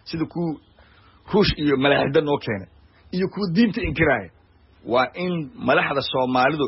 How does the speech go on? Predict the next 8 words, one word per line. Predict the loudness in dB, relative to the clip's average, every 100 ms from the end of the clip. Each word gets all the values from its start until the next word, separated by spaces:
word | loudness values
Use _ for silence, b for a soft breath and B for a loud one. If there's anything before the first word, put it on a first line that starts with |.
| -2
ay | -4 -4
oggolaadaan | -4 -4 0 2 2 4 4 2 -2 _ _ _ _ -20
diintu | -4 0 0 -2 -6 -10
inay | -2 -2
tahay | -2 -6 -8
qayb | -6 -2 0 -2
ka | -6 -4
mida | -4 -2